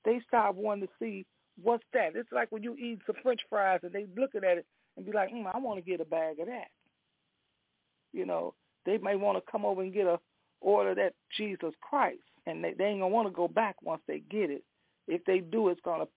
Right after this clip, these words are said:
pound at their heart that they will come back, 'cause then they learn that the Lord is married to the backslider. I thank God for the word on tonight. And the lines are open. If anybody has a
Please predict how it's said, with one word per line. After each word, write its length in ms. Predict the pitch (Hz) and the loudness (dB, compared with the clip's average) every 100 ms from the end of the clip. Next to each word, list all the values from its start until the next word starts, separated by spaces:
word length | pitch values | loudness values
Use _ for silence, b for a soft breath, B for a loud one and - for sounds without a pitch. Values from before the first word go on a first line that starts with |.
| _ _ - | _ _ -2
pound 420 | 185 180 185 180 | 2 4 4 2
at 140 | 170 | -2
their 180 | - 165 | -2 -4
heart 440 | - - 226 175 156 | -4 2 4 4 2
that 140 | 160 | -2
they 160 | 175 180 | 0 0
will 420 | 170 208 175 - _ _ _ _ - | 0 0 0 -2 _ _ _ _ -2
come 180 | 180 | 2
back, 200 | 180 - | 4 2
'cause 140 | 170 151 | 2 0
then 180 | 196 180 | 0 0
they 140 | 170 | -2
learn 640 | 175 202 240 202 160 160 - _ _ _ _ | 2 2 2 0 -4 -10 -20 _ _ _ _
that 140 | 180 165 _ _ _ _ - | -2 -2 _ _ _ _ -2
the 100 | 175 | -2
Lord 400 | 175 208 202 180 | 2 2 4 2
is 100 | 175 170 | -2 -4
married 360 | 196 190 165 - | -2 0 -2 -4
to 100 | 170 | -4
the 80 | |
backslider. 600 | 160 208 - - - - - _ _ _ _ _ _ _ _ _ _ _ _ _ _ _ _ _ - _ _ _ _ - | -2 -4 -6 -14 -14 -14 -14 _ _ _ _ _ _ _ _ _ _ _ _ _ _ _ _ _ -16 _ _ _ _ -6
I 120 | 165 | -4
thank 360 | - 180 170 - | 0 0 2 2
God 240 | 175 165 | 4 4
for 100 | - | 0
the 80 | 156 | -2
word 320 | 151 156 151 | 0 0 0
on 140 | 139 143 | -2 -4
tonight. 540 | - 135 139 139 135 - _ _ _ _ _ _ | -6 -4 -4 -4 -6 -12 _ _ _ _ _ _
And 180 | 160 160 | -2 0
the 80 | 156 | 0
lines 400 | 160 160 175 175 | 4 4 4 4
are 160 | 160 - - | 2 2 0
open. 360 | 165 165 180 | 0 0 -2
If 100 | 160 | -4
anybody 480 | 160 165 160 151 156 | -6 -8 -2 0 0
has 240 | 160 156 | -2 -6
a 80 | 143 | -6